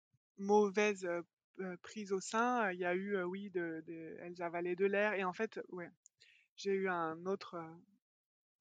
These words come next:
une spécificité, c'est que j'ai un ref, heu, donc c'est un réflexe d'éjection fort du lait.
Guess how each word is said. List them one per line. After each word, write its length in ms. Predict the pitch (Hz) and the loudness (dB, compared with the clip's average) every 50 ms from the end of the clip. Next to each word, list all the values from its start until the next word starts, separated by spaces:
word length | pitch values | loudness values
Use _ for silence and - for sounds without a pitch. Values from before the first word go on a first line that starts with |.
| _ _ _ _ | _ _ _ _
une 240 | - 202 190 175 160 | -8 -8 -8 -8 -10
spécificité, 1040 | - - - - 208 - - - 202 - - 208 - - - - 208 202 - 247 254 | -14 -2 0 2 2 4 2 2 0 -2 -4 -6 -6 -6 -8 -10 -8 -4 -2 -2 0
c'est 160 | - - 202 | 0 0 0
que 100 | - 202 | 0 0
j'ai 160 | 190 185 190 180 | 0 2 2 2
un 340 | 170 170 170 165 165 165 | 2 2 0 -2 -4 -4
ref, 500 | 160 180 208 269 302 - - - - - _ _ _ _ _ 185 | 0 2 4 4 2 2 -4 -12 -14 -18 _ _ _ _ _ -10
heu, 240 | 180 175 170 170 170 | -10 -8 -8 -8 -10
donc 160 | 180 180 180 | -12 -12 -12
c'est 120 | - - 185 | -8 -4 -2
un 100 | 180 175 | -2 -2
réflexe 520 | 170 196 185 - - 214 202 196 - 185 | -2 -4 -4 -2 0 0 0 0 -4 -8
d'éjection 600 | 175 185 190 175 190 190 - - - - 190 185 | -4 -4 -2 0 0 -2 -2 -2 -4 -4 -6 -8
fort 520 | - - - 196 190 196 196 190 - - _ _ _ | -10 0 4 6 6 6 6 2 -2 -10 _ _ _
du 260 | 185 170 170 170 180 175 | -20 -20 -10 -8 -4 -2
lait. 220 | 190 233 302 | 0 0 0